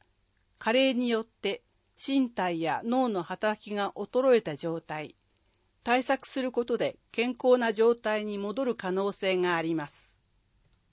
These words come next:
日時、会場、九月二十五日水曜日、元気サロン稲、取手西小学校内、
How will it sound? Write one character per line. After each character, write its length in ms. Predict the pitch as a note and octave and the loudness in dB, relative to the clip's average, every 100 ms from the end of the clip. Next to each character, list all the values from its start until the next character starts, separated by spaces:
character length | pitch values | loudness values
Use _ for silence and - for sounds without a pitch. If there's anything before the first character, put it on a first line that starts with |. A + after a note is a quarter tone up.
| _ _ _ _ _ _ _ _ _ | _ _ _ _ _ _ _ _ _
日 340 | A#3+ C4 - F3+ | -2 -2 -2 -6
時、 220 | D#3+ - _ _ _ _ - | -6 -8 _ _ _ _ -8
会 280 | G#3+ G#3 | -2 -2
場、 460 | F3 F#3 F3 D#3+ - _ _ _ _ _ _ _ _ | -2 -2 0 -2 -6 _ _ _ _ _ _ _ _
九 140 | - C#4 | -10 0
月 300 | C4+ B3+ F#3+ | 2 2 -2
二 160 | G#3 | -4
十 260 | G#3 G3+ E3+ | -4 -6 -4
五 140 | F#3 | -2
日 260 | G3 F3 E3 | -2 -4 -10
水 380 | - G3 G3 F#3+ | -12 -10 -6 -4
曜 200 | F#3 E3 | -2 -4
日、 200 | B2 - _ _ _ _ _ _ _ - | -8 -18 _ _ _ _ _ _ _ -4
元 240 | A3 B3 | 0 0
気 160 | A#3+ - | -4 -6
サ 180 | B3+ A3+ | -2 0
ロ 140 | F3+ | 0
ン 160 | C#3 - - | -2 -8 -8
稲、 320 | G3 E3+ - _ _ _ _ _ _ _ _ _ | -4 -4 -8 _ _ _ _ _ _ _ _ _
取 260 | - B3 A#3+ | -4 -2 4
手 240 | A#3+ A3+ - | 4 4 0
西 300 | A3+ A3 B3+ | -4 -2 -4
小 260 | C4 B3+ B3 | 4 4 6
学 220 | B3 A#3+ _ | 2 0 _
校 220 | B3 G3+ | -4 -2
内、 320 | E3 B2 G#2+ | -2 -4 -10